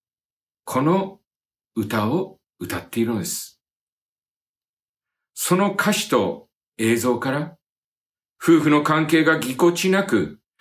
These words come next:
どうにかして彼女はその破れを作ろうとするのですが、どうも夫と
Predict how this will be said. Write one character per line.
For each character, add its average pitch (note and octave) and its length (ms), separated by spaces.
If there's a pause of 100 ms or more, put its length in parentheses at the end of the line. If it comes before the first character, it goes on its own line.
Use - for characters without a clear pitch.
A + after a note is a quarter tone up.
(180)
ど E3+ 340
う A#3 60
に A3+ 120
か G#3 120
し - 120
て F#3+ 100
彼 F#3+ 240
女 E3+ 140
は D#3+ 80
そ E3+ 100
の E3 120
破 D#3 260
れ F#3 100
を E3 140
作 - 240
ろ G#3+ 160
う G#3 60
と G3+ 100
す - 240
る A3 100
の G3 160
で B2+ 100
す B2 180
が、 A#2 440 (920)
ど G#3 220
う A#3+ 40
も F#3+ 280
夫 C#3+ 320
と E3+ 460